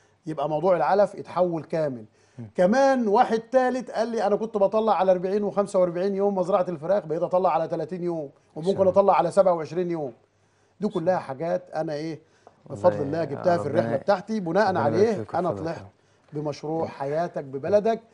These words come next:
Speaker 1: وعملنا بروتوكول تعاون بيننا وبين الدكتور محمد
Speaker 2: مم.
Speaker 1: لانشاء مشاريع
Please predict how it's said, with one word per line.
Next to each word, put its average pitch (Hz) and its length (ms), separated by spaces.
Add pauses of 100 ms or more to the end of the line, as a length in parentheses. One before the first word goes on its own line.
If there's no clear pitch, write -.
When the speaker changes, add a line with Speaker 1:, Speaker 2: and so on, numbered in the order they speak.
(400)
Speaker 1:
وعملنا 156 500
بروتوكول 165 560
تعاون 151 480
بيننا 160 280
وبين 143 300
الدكتور 139 460
محمد 175 580
Speaker 2:
مم. 143 60
Speaker 1:
لانشاء 165 680
مشاريع 139 680